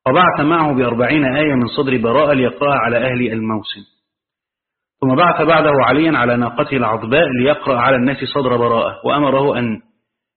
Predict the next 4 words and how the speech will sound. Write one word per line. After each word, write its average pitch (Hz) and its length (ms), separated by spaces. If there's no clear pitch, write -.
يؤذن 143 840
بمكة 151 680
ومنى 131 440
وعرفة 127 520